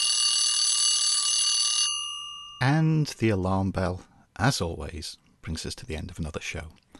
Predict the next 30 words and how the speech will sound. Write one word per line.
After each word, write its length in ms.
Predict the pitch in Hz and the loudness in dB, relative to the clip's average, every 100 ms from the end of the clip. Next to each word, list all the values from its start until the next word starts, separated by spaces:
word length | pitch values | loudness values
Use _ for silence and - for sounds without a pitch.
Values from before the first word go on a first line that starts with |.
| - - - - | -20 -20 -6 2
I 120 | 113 | 4
hope 200 | 190 135 | 6 8
you 100 | 165 | 8
enjoyed 260 | 160 147 | 10 8
listening 260 | 127 - 107 | 8 4 2
to 140 | 95 | 4
it 80 | 143 - | 0 0
as 120 | - | -8
much 160 | - | -6
as 100 | 107 | -4
I 120 | 101 92 | -2 0
did 280 | 101 92 - - | 0 -2 -4 -8
recording 480 | 92 - 98 95 135 | -6 -2 -2 0 0
it. 80 | - - - | -2 -12 -14
Uh, 180 | 98 95 | -8 -4
I 100 | 101 | 2
always 180 | 107 113 | 2 4
have 80 | |
a 40 | 98 | 4
great 200 | - - | 4 4
time 300 | 101 95 95 _ | 0 0 -2 _
chatting 240 | - - | -6 -2
with 60 | 90 | -2
the 60 | 87 | -2
guests 460 | 92 - - - - | -6 -8 -12 -10 -6
on 140 | 80 | -6
these 160 | 80 82 | -4 -4
shows. 420 | - - 85 - - - - - - - | -4 -4 -6 -12 -18 -20 -20 -20 -20 -6
Uh, 280 | 85 87 90 | 0 2 0
and 100 | - | -2